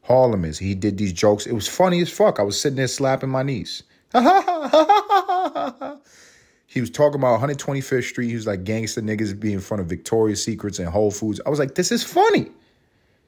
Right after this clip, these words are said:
This is funny 'cause that's true. That's the West Side. I'm not from the West Side. The East Side has not been touched by, <laughs>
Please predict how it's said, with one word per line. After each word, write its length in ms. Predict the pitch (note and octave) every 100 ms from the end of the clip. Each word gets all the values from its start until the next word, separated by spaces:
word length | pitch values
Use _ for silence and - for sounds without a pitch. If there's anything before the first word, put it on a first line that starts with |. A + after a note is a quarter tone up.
| -
This 200 | D#3+ E3+
is 100 | -
funny 380 | - F3 E3+ G#2
'cause 160 | A2
that's 200 | A#2 A#2+
true. 400 | - - F#3 A2+ - - - -
That's 220 | C3 -
the 120 | C3
West 440 | A2 A2 B2+ -
Side. 360 | - F2 D2+ F#2 -
I'm 140 | A#2 B2+
not 180 | D3 C#3
from 300 | - C#3 D#3
the 100 | C3+
West 300 | C3+ C#3+ -
Side. 280 | F#2 - - _ _ _ _ _ _ _ _ _ _ -
The 160 | -
East 280 | - F3+ F#3+
Side 280 | - D3 C3
has 140 | C3 B2
not 220 | C#3 C#3
been 180 | B2+ G#2+
touched 520 | - D#3+ D#3+ - C#3+
by, 120 | - F3+
<laughs> 0 | -